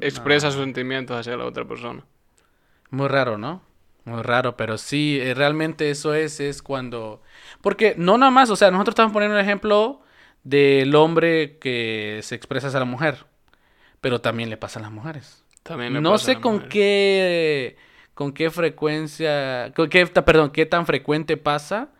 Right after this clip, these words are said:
Speaker 2: pero sí ambos géneros se ven afectados, ¿no?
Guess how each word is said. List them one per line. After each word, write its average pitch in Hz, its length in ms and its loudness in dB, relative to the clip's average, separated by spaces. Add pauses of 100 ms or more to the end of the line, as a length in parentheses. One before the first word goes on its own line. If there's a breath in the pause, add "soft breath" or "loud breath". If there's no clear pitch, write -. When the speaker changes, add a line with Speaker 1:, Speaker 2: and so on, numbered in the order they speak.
(400 soft breath)
Speaker 2:
pero 131 260 2
sí 156 240 -2
ambos 143 300 2
géneros 147 360 2
se 131 120 -6
ven 127 160 -4
afectados, 127 520 -2
¿no? 131 280 -12